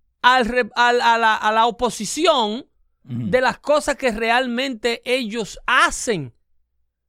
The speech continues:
Speaker 1: Mira cómo están las áreas metropolitanas controladas por la política progresista de esta gente.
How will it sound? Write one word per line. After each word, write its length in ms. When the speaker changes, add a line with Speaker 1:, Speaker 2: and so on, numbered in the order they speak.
Speaker 1:
Mira 460
cómo 260
están 360
las 220
áreas 280
metropolitanas 1040
controladas 960
por 200
la 140
política 560
progresista 760
de 80
esta 240
gente. 480